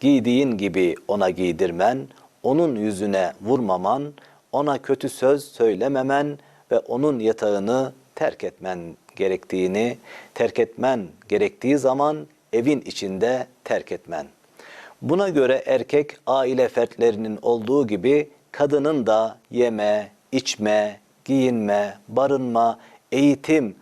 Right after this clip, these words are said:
sağlık ve benzeri ihtiyaçlarını temin etmek mecburiyetindedir. Aile reisi olarak erkeğin bunları temin etmek için çalışması insani bir görev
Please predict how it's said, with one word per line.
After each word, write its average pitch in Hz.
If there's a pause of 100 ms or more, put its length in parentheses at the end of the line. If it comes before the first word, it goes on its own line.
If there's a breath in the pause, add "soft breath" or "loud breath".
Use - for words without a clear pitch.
(180 soft breath)
sağlık 143
ve 120
benzeri 127
ihtiyaçlarını 110
temin 113
etmek 101
mecburiyetindedir. 92 (1160 loud breath)
Aile 185
reisi 160
olarak 107
erkeğin 123
bunları 123
temin 117
etmek 123
için 95
çalışması 107 (220)
insani 107
bir 107
görev 95